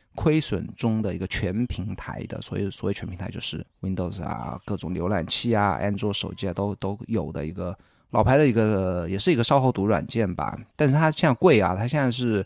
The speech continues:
你要使用无限 highlights 的话就要四十，九，四十四点九九美金每年，它比 Instapaper 它多了一个永久储-，储存。Instapaper 它没有永久储存，它只是存一个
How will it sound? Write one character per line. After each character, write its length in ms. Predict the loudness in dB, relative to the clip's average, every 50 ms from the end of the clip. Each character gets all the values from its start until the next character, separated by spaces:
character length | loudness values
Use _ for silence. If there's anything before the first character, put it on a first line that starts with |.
| -4 _ 0
你 100 | 4 8
要 140 | 8 8 8
使 260 | 8 4 2 2 2
用 500 | 4 4 4 6 4 4 4 2 0 -2 -6 -6
无 100 | -6 -2
限 140 | 0 2 2
highlights 500 | 2 2 4 4 4 4 4 2 -2 -6 -4
的 100 | -4 -4
话 300 | 0 2 4 4 4 2
就 140 | 2 0 0
要 260 | 2 2 0 0 0
四 220 | -2 -2 -2 -2
十， 240 | -2 -2 -4 -4 -6 -8 -10 _ _ _ -4
九， 260 | -2 0 0 -2 -4 -4
四 160 | -4 0 0
十 40 | 0
四 160 | 0 0 -2
点 220 | 0 0 -2 -2 -2
九 220 | -2 -2 -2 0
九 160 | 0 -2 -2
美 180 | -2 -2 -4 -4
金 160 | -4 -4 -4
每 180 | -4 -4 -4 -6
年， 300 | -6 -6 -8 -8 -8 -10 -12 -14 -16
它 240 | -14 -8 -4 -4 -4
比 340 | -4 -4 -4 -4 -4 -4 -4
Instapaper 500 | -4 -4 -2 -2 -2 0 0 0 0 0
它 100 | -2 -4 -4
多 200 | -2 -2 0 0
了 60 | 2
一 40 | 2
个 100 | 0 0
永 200 | 0 0 -2 -4
久 180 | -2 -4 -4 -4
储-， 180 | -6 -8 -10 -10 -14
储 300 | _ -12 -10 -8 -8 -6
存。 280 | -6 -6 -4 -4 -6 -6 -2
Instapaper 460 | 0 2 2 4 4 4 4 4 4
它 420 | 2 2 0 0 2 0 0 -2 -4 _ _
没 100 | 0 2
有 80 | 2 4
永 100 | 4 2
久 120 | 2 0
储 180 | 0 -2 -6 -8
存， 220 | -4 -4 -4 -2
它 120 | -2 -2 -2
只 140 | -2 -4 -6
是 180 | -4 -4 -4 -4
存 300 | -4 -4 -4 -4 -2 -4 -4
一 80 | -6 -6
个 360 | -4 -2 -2 -2 -2 -4 -6